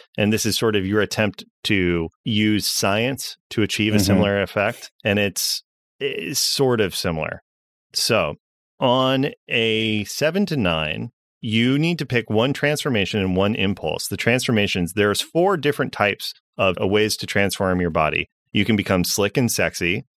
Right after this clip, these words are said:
Speaker 2: Ooh.
Speaker 1: You can become human computer.
Speaker 2: Beep boop bop.
Speaker 1: You can become invisible.
Speaker 2: Can't see you.
Speaker 1: Or you can become big and burly.
Speaker 2: Ooh, I feel like, I mean, this thing's on me right now, so I think I'm gonna go big and burly.
Speaker 1: Great.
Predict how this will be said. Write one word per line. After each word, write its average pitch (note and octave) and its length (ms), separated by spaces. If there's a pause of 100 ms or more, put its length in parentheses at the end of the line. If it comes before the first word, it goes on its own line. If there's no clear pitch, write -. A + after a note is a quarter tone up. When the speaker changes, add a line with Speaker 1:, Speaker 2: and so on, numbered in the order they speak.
Speaker 2:
Ooh. D3+ 300
Speaker 1:
You G2+ 140
can G2+ 120
become G2+ 420 (120)
human D3+ 320
computer. F#2 560 (240)
Speaker 2:
Beep A2 140
boop G#2 100
bop. A#2+ 300 (180)
Speaker 1:
You G#2 120
can A2 100
become A#2+ 260
invisible. A2+ 680 (180)
Speaker 2:
Can't E2 180
see B2 120
you. C3+ 260 (180)
Speaker 1:
Or A2 140
you A2+ 100
can A2+ 140
become G#2 380
big B2 360
and G#2 260
burly. E2+ 440 (140)
Speaker 2:
Ooh, G2 560 (100)
I F#2+ 120
feel D#3+ 460
like, A2 440
I A#2 140
mean, A#2 440
this A2 140
thing's F3+ 240
on A#2 200
me B2+ 80
right A2+ 160
now, G#2+ 180
so A2+ 140
I F#2+ 40
think B2 200
I'm B2+ 60
gonna G2 100
go F#2 120
big F2 200
and E2+ 160
burly. F2 360 (260)
Speaker 1:
Great. F#2+ 260